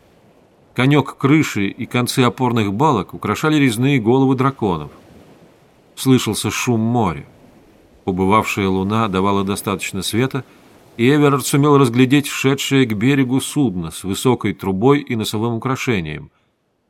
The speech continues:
По-видимому, грузовое. Из окон лился жёлтый свет.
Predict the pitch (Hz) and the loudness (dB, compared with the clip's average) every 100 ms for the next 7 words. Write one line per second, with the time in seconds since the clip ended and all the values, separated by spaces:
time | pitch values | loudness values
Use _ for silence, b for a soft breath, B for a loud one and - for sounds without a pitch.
0 | _ _ - 90 120 135 139 131 113 131 | _ _ -6 0 2 2 2 0 0 0
1 | 120 131 127 120 71 - _ _ _ _ | 2 0 0 -2 -2 -8 _ _ _ _
2 | _ _ _ _ _ 98 87 117 - 101 | _ _ _ _ _ -6 0 2 2 -2
3 | 95 113 95 101 87 107 95 95 - 107 | 0 0 -2 -4 -2 0 -2 -6 -6 -2
4 | 127 - | -2 -4